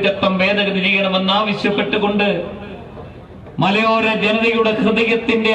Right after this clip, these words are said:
അന്തരാളങ്ങളിൽ നിന്നും ഉയരുന്ന ഏറ്റവും വലിയ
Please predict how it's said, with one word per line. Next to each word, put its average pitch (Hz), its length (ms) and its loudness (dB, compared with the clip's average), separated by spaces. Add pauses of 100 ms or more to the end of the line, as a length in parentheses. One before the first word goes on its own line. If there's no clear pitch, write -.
അന്തരാളങ്ങളിൽ 214 560 2
നിന്നും 214 280 2
ഉയരുന്ന 220 420 2 (1400)
ഏറ്റവും 220 640 0
വലിയ 214 200 2